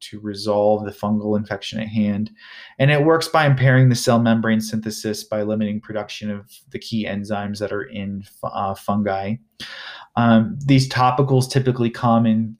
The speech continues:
three kind of main categories that are, and they're over the counter. There are prescription versions of to-, of topical based antifungals, but more times than not, over the counters work fine,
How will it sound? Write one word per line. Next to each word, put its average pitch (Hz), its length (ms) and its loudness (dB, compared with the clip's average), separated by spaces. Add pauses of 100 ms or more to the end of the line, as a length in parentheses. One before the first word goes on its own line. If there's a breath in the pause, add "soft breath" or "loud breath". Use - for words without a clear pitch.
three 123 240 0
kind 120 220 0
of 113 80 4
main 117 340 2
categories 113 760 -4
that 110 100 -4
are, 107 160 -4
and 107 160 -8
they're 107 160 -6
over 123 160 -2
the 127 60 -2
counter. 104 600 -8
There 113 160 0
are 117 100 4
prescription 120 720 -6
versions 107 500 -4
of 110 340 -4
to-, - 300 -4
of 113 240 -2
topical 107 460 -6
based 107 260 -8
antifungals, 104 580 -8
but - 200 -8
more 120 140 0
times 110 260 -4
than 110 100 0
not, 107 300 0 (400 loud breath)
over 123 160 2
the 120 80 2
counters 113 440 2
work 110 220 -4
fine, 107 500 -2